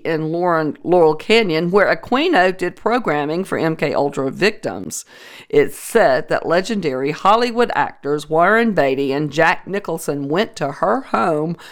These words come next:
before the cops could in order to remove a black book.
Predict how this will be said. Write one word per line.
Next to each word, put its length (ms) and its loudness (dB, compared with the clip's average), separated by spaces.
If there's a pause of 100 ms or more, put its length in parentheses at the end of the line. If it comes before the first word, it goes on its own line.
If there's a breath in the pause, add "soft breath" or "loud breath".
(160 loud breath)
before 320 2
the 100 -2
cops 460 0
could 560 -4
in 140 -4
order 360 2
to 100 -6
remove 400 0
a 80 2
black 380 -2
book. 580 -2